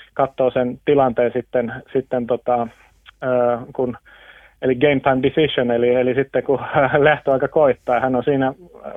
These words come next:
vahvassa roolissa golfmaailmassa, että hän pystyy tän, tän tekemään, mutta tota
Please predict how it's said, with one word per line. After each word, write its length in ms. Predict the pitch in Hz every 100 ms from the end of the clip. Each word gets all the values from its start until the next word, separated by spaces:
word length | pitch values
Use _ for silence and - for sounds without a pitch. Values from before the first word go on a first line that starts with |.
| - _ 151
vahvassa 400 | 143 131 - 139
roolissa 400 | 143 131 - 131
golfmaailmassa, 960 | 135 131 127 117 - 139 127 120 127
että 120 | 120
hän 100 | 135
pystyy 300 | 127 - 131
tän, 180 | 135 123 - - - - -
tän 180 | 143 135
tekemään, 600 | 160 156 165 135 123 120
mutta 360 | 135 131 - 131
tota 520 | 127 - 131 127 127